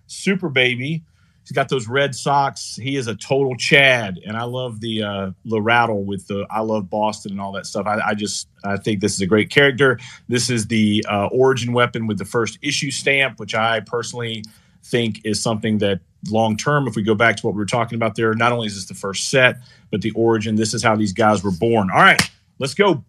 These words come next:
Double it up back to back here, and we can give somebody in the audience ten thousand B P X.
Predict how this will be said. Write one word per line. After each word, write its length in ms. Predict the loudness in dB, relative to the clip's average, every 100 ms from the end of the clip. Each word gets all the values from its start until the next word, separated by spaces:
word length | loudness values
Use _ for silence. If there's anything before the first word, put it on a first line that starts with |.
| _
Double 280 | 0 2 2
it 60 | 0
up 220 | 0 0
back 220 | -4 -4
to 80 | -6
back 280 | -6 -6 -6
here, 100 | -8
and 80 |
we 60 | -8
can 60 | -8
give 140 | -8
somebody 340 | -6 -4 -2
in 60 | -2
the 60 | 0
audience 360 | 0 0 -4
ten 240 | -6 -6 -2
thousand 340 | -2 -2 -4
B 120 | -6
P 200 | -6 -2
X. 340 | -2 -2 -8